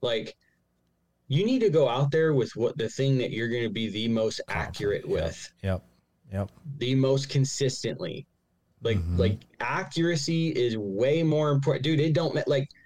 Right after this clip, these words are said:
Speaker 1: the shoulder blade thing, okay? <laughs> I'm sorry, dude, I get fired up about this stuff. Like, the shoulder blade thing, you know what? You shouldn't be hitting the shoulder blade.
Speaker 2: Right. Shouldn't. I agree.
Speaker 1: That,
Speaker 2: I
Speaker 1: that's
Speaker 2: ha-
Speaker 1: it. Like, I, so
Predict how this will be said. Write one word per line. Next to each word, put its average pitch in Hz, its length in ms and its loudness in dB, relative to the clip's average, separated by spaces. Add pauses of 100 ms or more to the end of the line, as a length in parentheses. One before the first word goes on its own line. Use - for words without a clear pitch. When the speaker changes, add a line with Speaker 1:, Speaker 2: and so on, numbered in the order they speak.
(920)
Speaker 1:
the 135 100 0
shoulder 196 340 6
blade 208 320 2
thing, 220 320 0 (540)
okay? 185 480 0 (580)
<laughs> - 0 - (340)
I'm 147 80 -4
sorry, 160 480 0
dude, 143 160 4
I 147 60 2
get 180 180 0
fired 135 280 2
up 123 140 -2
about 113 260 -2
this 101 160 0
stuff. 90 260 -4
Like, 123 260 0
the 135 100 2
shoulder 165 340 4
blade 196 260 2
thing, 202 160 2
you 170 100 2
know 180 120 6
what? 156 180 4
You 170 60 0
shouldn't 190 220 2
be 147 80 4
hitting 160 160 2
the 110 60 -4
shoulder 101 360 0
blade. - 200 -4 (140)
Speaker 2:
Right. 82 220 -4 (1700)
Shouldn't. 110 280 4 (200)
I 98 120 4
agree. 107 340 4 (120)
Speaker 1:
That, 139 160 -2 (580)
Speaker 2:
I - 40 -12 (340)
Speaker 1:
that's 113 240 6
Speaker 2:
ha- 180 80 4
Speaker 1:
it. - 80 0
Like, 139 240 0
I, 147 120 -4
so 147 280 2